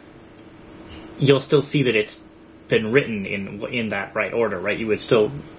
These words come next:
read in the same order it was written in. Uh, Unicode actually has, like, right to left,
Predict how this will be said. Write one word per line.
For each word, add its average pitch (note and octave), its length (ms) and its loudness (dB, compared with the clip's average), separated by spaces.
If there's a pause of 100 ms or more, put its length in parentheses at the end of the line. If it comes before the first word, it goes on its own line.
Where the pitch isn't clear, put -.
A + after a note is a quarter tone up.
(180)
read A#2 320 6
in G2+ 80 2
the G2 80 -2
same G2+ 220 0
order G2 180 -2
it G2+ 80 -6
was G2+ 100 -4
written E2 240 -10
in. - 1400 -10
Uh, A2 80 8
Unicode G3 400 8
actually G#3 280 2
has, A2+ 520 2
like, F#2+ 140 -4 (420)
right G#2+ 220 0
to - 100 -8
left, G#2 460 -2